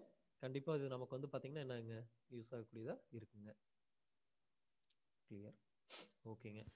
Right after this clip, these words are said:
So, அடுத்து இந்த மூலக்கூறு வாய்ப்பாடு, இந்த tabulation இருக்கு இல்லைங்களா? So, இந்த டேபிளேஷன்ல இருந்து நமக்கு என்ன தெரிஞ்சுக்கிறோம்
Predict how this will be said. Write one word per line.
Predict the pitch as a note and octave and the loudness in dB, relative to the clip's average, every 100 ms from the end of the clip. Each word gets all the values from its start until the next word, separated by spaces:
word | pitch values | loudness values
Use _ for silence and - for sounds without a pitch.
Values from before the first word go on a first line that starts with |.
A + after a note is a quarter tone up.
| - | -8
So, | - G3+ | 12 12
அடுத்து | F3+ G#3 E4+ A3 A3 E4+ - - - | 12 12 12 12 12 12 8 -14 10
இந்த | F3 C#4 E4+ | 10 12 12
மூலக்கூறு | B3 A3 C4 C4+ B3+ A3+ F#3+ | 12 12 12 12 12 12 12
வாய்ப்பாடு, | F#3+ F#3 F#3 F3 | 12 12 12 12
இந்த | F3 G3 G#3+ | 12 12 12
tabulation | G#3 G3 F#3+ G3 | 12 12 12 12
இருக்கு | F3 F3+ | 12 12
இல்லைங்களா? | F3+ A3 C3 | 12 12 12
So, | C#3 F#3 | 12 12
இந்த | G#3 C#4+ D4 | 12 12 12
டேபிளேஷன்ல | A#3 A3+ G#3+ G#3+ | 12 12 12 12
இருந்து | G3 G#3 | 12 12
நமக்கு | G3 E3+ E3 | 12 12 12
என்ன | D#3+ F#3 | 12 12
தெரிஞ்சுக்கிறோம் | E3 E3 E3 | 12 12 12